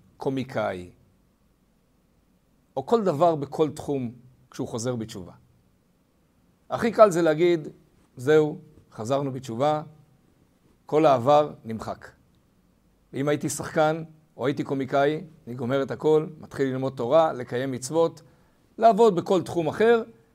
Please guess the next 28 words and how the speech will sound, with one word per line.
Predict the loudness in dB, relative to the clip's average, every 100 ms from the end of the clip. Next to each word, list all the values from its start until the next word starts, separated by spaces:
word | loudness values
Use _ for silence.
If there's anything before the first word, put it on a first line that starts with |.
| -6
ולא | 2 4
לחזור | 4 4 2 2
לתחום | 0 -2 -2
הקודם, | -2 -6 -6
כי | -6 -8
התחום | 0 0
הקודם | 0 2 4 2 0 -6 _ _ _ _ -10
הוא | -8
שייך | -2 2 6 6 4
לעברי | 2 2 2 0 2 2 2
ואני | 0 2
לא | 2
רוצה | 0 -2
להיזכר | -2 -4 -4 -6
בעבר. | -4 -6 -8 -14 -18 _ _ _ _ _ _ _ _ _ _ _ _
השיטה | -20 -6 0 0
של | 0
הרבי | 2 2 2 -2 -4 -8
הייתה | -10 -6 -6 -6 -10 _ _ _ _ _ _ _ -6
לקחת | -6 4 4 6 -2 -4
את | -6
העבר | -6 -6 -6 -4 -2 -4 -8 -16 _ _ _ -10
ולנתב | -8 -6 -8 -2 2 2
אותו | 0 -2 -2
לתוך | -2 -6 -8
התחום | -8 -8 -8
של | -8
הקדושה. | -8 -10 -12 -14